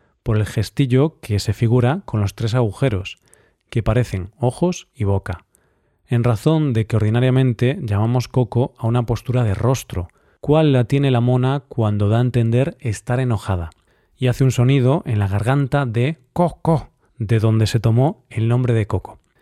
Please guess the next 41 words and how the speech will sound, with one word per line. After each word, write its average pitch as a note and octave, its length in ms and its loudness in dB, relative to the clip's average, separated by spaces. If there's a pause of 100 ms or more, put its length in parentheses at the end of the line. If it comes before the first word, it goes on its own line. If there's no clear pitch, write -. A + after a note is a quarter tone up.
(320)
Sea C3 240 0
como A#2+ 220 4
sea, C3 440 2
el A2+ 200 0
coco C3 440 0
es A#2 100 -8
el B2+ 80 -4
gran B2 240 -2
miedo B2 400 0
que - 140 -4
hemos A#2+ 260 2
tenido B2 340 2
todos B2 220 2
los A#2 140 2
niños A#2+ 280 2
españoles A#2 760 0
en A2 140 -6
algún A2 240 0
momento B2+ 400 0
de C3 80 0
nuestra G2+ 280 -4
infancia. G2 480 -4 (480)
No C#3+ 120 -2
teníamos D#3+ 400 4
ni B2+ 100 2
idea D3 320 2
de A#2+ 280 -4
cómo B2+ 320 4
era, E2+ 220 -4 (460)
pero A2 180 -2
sabíamos D3 540 2
que - 120 -2
estaba C3 320 2
ahí, C3+ 220 2 (380)
acechando C3 720 0
en C3+ 80 2
la B2+ 80 4
oscuridad B2+ 640 2
de A2+ 160 -2
nuestras G#2 400 -2
habitaciones. F#2+ 720 -4